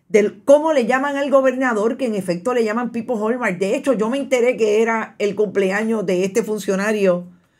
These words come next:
eh, eh, candidato en el Departamento de Salud, porque el gobernador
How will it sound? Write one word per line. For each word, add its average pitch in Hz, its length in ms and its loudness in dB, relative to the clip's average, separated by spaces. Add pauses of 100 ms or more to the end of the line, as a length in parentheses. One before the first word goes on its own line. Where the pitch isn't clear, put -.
(240)
eh, 175 480 0 (520)
eh, 165 300 -4 (340)
candidato 196 800 2
en 170 80 -4
el 175 80 0
Departamento 175 720 -2
de 247 100 0
Salud, 240 400 -2
porque 202 240 -4
el 190 100 2
gobernador 185 680 0